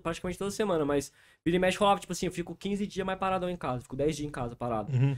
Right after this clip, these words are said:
Speaker 1: E aí, tipo assim, chegava, sei lá, lá pro quinto dia, só pedindo iFood, só não sei o quê, eu, eu parava pra pensar assim,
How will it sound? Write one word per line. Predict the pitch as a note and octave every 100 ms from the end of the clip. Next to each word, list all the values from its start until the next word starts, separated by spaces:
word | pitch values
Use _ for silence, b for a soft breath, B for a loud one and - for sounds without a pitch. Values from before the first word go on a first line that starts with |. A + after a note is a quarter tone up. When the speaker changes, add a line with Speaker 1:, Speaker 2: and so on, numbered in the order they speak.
| B -
Speaker 1:
E | C3+
aí, | D#3+
tipo | - F#3
assim, | F3
chegava, | F3 E3+ D#3+ E3 F#3
sei | - F3
lá, |
lá | D#3 D#3
pro | F3
quinto | F#3 F3+ E3+
dia, | F3+ E3+
só | F3
pedindo | - E3 E3+ D3
iFood, | - - F#3 D3+
só | C3 E3
não | D#3
sei | D#3
o |
quê, | D#3
eu, | F3+ D3+ b b C#3
eu |
parava | C#3 D3+ D#3
pra | D#3+
pensar | D#3+ F3
assim, | - C3+